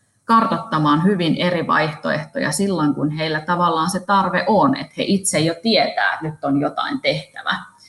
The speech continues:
Et useinhan sitten myynnissä on myöskin kuitenkin se tilanne, että,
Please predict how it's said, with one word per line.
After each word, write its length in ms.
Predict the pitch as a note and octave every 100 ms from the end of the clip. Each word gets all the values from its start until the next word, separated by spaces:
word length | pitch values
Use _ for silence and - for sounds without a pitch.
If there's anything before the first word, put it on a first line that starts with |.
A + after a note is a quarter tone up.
| _ _ D3+
Et 120 | D#3
useinhan 520 | D#3+ F#3 E3+ E3 D3+
sitten 460 | D#3+ - D#3+ D3+ - - _ _ _ _ - E3+
myynnissä 520 | F3+ F#3 F3 D#3 D#3+
on 80 | D#3+
myöskin 360 | F3 F3 - -
kuitenkin 360 | G3 F#3 F#3 F3+
se 200 | G#3 G3
tilanne, 580 | F#3 D#3 D3+ D3 D3+
että, 300 | D3+ D#3 D#3